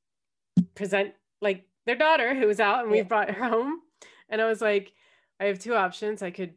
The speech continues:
Speaker 1: tell them I live in the court behind my street and then run to my house <laughs> without them knowing, which will be worse for me later. Or, um, I disassociated." Like, it was the first time I remember going, my body, my soul was just like, "Have fun."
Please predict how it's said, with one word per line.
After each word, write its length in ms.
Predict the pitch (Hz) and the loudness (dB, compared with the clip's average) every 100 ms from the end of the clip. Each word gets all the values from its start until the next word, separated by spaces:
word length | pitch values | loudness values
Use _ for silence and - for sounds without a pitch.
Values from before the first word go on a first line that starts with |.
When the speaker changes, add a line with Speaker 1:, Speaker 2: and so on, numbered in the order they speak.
| _ _ _ _ _ _ _ _ _ - | _ _ _ _ _ _ _ _ _ -8
Speaker 1:
tell 220 | 233 226 | -2 -2
them 100 | 214 | 0
I 60 | 196 | 0
live 200 | 196 175 | 0 -2
in 80 | 175 | -6
the 60 | |
court 420 | - - 208 190 | -8 -4 -2 -2
behind 580 | 190 - 202 202 208 185 - | -10 -8 -2 0 0 -4 -8
my 120 | 170 | -8
street 560 | - - 170 165 - _ _ _ _ _ - | -8 -6 -6 -6 -12 _ _ _ _ _ -8
and 120 | 180 | -6
then 120 | 170 | -4
run 240 | 175 185 190 | -2 -2 0
to 40 | |
my 160 | 175 165 | -2 -4
house 440 | 160 156 170 - | -4 -6 -8 -14
<laughs> 440 | - - - - - | -16 -20 -20 -14 -8
without 240 | 190 175 | -4 -4
them 160 | 175 160 | -4 -4
knowing, 420 | 151 151 175 185 _ _ _ _ _ _ _ _ | -4 -4 -6 -10 _ _ _ _ _ _ _ _
which 160 | 180 190 | -10 -6
will 80 | |
be 140 | 175 190 | 0 2
worse 220 | 190 185 | 2 -2
for 120 | - | -4
me 100 | 180 | -4
later. 440 | 165 165 151 151 - | -4 -4 -6 -6 -8
Or, 380 | 160 151 151 - | -8 -8 -8 -10
um, 280 | 165 156 151 - | -8 -6 -8 -6
I 80 | 208 | -6
disassociated." 1040 | 214 330 285 - 196 202 196 143 - - | -4 -10 -6 -2 -2 -2 -4 -6 -10 -8
Like, 200 | 170 170 | -8 -4
it 60 | |
was 160 | 196 190 | -4 -2
the 100 | 208 | -4
first 220 | 208 226 | -4 -6
time 140 | 240 202 | -2 0
I 20 | |
remember 300 | 196 190 185 | 0 0 -2
going, 320 | 175 165 156 _ _ _ _ | -2 -4 -8 _ _ _ _
my 100 | 190 | -4
body, 360 | 180 180 185 185 | 0 0 0 -2
my 140 | 196 | -4
soul 220 | 185 208 185 | -2 -2 -2
was 120 | 185 | -2
just 180 | 190 185 | -6 -6
like, 240 | 170 - _ - - - _ | -8 -10 _ -20 -20 -20 _
"Have 160 | 220 214 | -12 -10
fun." 220 | 175 | -10